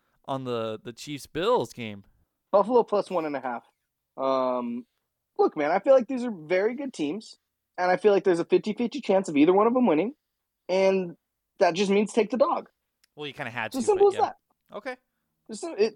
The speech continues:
Speaker 2: I think this should have been a, a money line game. Um, it should have been a pick 'em, and the fact that I'm getting an extra point and a half, I'll take it.
Speaker 1: All right, all right.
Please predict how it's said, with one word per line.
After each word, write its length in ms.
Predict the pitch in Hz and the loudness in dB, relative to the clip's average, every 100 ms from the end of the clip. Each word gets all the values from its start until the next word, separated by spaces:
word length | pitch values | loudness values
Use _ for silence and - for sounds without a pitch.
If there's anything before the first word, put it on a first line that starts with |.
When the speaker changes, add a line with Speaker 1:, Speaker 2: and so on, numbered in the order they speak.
| 135 | 2
Speaker 2:
I 120 | 208 | 4
think 220 | 247 240 | 4 2
this 160 | 262 - | 0 -2
should 240 | - 220 | 2 2
have 60 | 220 | 4
been 220 | 254 262 - | 2 0 -4
a, 60 | 214 | -4
a 40 | |
money 240 | 240 220 | -2 -4
line 220 | 220 240 240 | -6 -8 -8
game. 220 | 180 302 _ _ _ _ 156 | -10 -12 _ _ _ _ -8
Um, 300 | 151 147 156 | -4 -2 -4
it 140 | 156 | -8
should 160 | - 190 | -2 0
have 60 | |
been 100 | 233 | 0
a 40 | 277 | -2
pick 180 | 202 175 | -2 -2
'em, 140 | 269 _ _ _ _ _ | -6 _ _ _ _ _
and 680 | 175 185 190 190 196 185 180 _ - | -4 0 2 0 -2 -6 -16 _ -4
the 80 | 196 | 0
fact 260 | 208 202 220 | 2 0 0
that 80 | |
I'm 120 | 208 208 | 0 0
getting 240 | 220 208 | -2 0
an 80 | 208 | 0
extra 280 | 208 - 202 | -2 -2 -2
point 240 | 214 196 | -2 0
and 80 | 208 | -2
a 20 | |
half, 140 | 277 - _ _ | -4 -8 _ _
I'll 80 | 269 | 0
take 240 | 381 - | 0 0
it. 100 | - _ _ _ _ 139 | -6 _ _ _ _ -16
Speaker 1:
All 120 | 131 | -8
right, 200 | 220 269 139 | -6 -6 -6
all 140 | 151 | -2
right. 280 | 220 226 | -2 -4